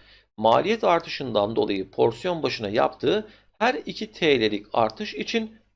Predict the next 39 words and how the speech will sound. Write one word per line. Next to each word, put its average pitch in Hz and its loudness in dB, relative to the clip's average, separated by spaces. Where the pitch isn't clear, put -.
dört 233 2
porsiyon 190 -2
eksik - -10
satmaktadır. 135 -2
Buna 175 0
göre 117 2
Ergün 123 0
Bey 214 0
günlük 151 -6
gelirinin 123 -2
en 220 2
fazla 117 0
olması 123 -2
için 175 -6
bir 214 -2
porsiyonu 113 -2
kaç 185 -4
T 117 -2
L'ye 196 0
satmalıdır? 123 -2
Şimdi - 0
arkadaşlar 160 0
bir 151 -4
porsiyonu 135 0
şu 196 -2
anda 147 0
yirmi 170 -2
beş 117 0
T 104 -2
L'den 190 -2
satıyor. 123 -2
Ve 156 2
her 233 2
iki 214 -10
T 190 0
L'lik 180 -2
artış 160 -2
dört 185 0
porsiyon 165 -4